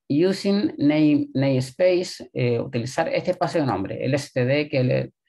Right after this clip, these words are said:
que es, eh, donde, donde está lo, lo estándar del, del sistema. ¿Ya? Eh, si no lo ponen, entonces,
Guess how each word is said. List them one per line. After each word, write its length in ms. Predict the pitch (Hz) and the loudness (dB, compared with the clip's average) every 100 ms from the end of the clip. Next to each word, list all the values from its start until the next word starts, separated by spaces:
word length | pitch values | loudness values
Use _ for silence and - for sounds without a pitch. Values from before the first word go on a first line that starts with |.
| _ - _ _ | _ -20 _ _
que 120 | - 135 | -2 -2
es, 200 | 131 - | -2 -4
eh, 680 | - 120 113 113 110 104 101 - - _ _ _ | -2 0 2 0 0 -2 -6 -10 -18 _ _ _
donde, 760 | 202 156 135 131 123 107 104 - _ _ _ _ _ _ _ _ _ - | -10 -2 0 2 0 -2 -6 -10 _ _ _ _ _ _ _ _ _ -4
donde 240 | 143 127 | 0 0
está 320 | 127 143 139 | 0 0 2
lo, 480 | 135 127 120 117 117 | 4 4 4 4 4
lo 120 | 120 | 2
estándar 420 | - - 175 170 | 0 2 2 4
del, 220 | 160 143 127 | 4 2 0
del 120 | 139 | -2
sistema. 480 | 131 127 - - - _ _ _ _ _ _ _ _ _ | -2 -6 -6 -12 -16 _ _ _ _ _ _ _ _ _
¿Ya? 380 | - 135 156 - - _ _ _ _ _ _ _ _ _ | -2 0 -2 -6 -20 _ _ _ _ _ _ _ _ _
Eh, 1000 | 131 123 123 120 117 117 117 113 120 131 - _ | 0 2 2 2 0 -2 -2 -2 -4 -6 -12 _
si 220 | - 143 | -2 2
no 160 | 160 | 4
lo 140 | 208 220 | 4 2
ponen, 560 | 214 175 131 160 202 _ _ _ _ - - | 4 4 4 2 -2 _ _ _ _ -12 -2
entonces, 920 | 139 131 156 160 156 160 - - | -2 0 2 2 2 -2 -2 -14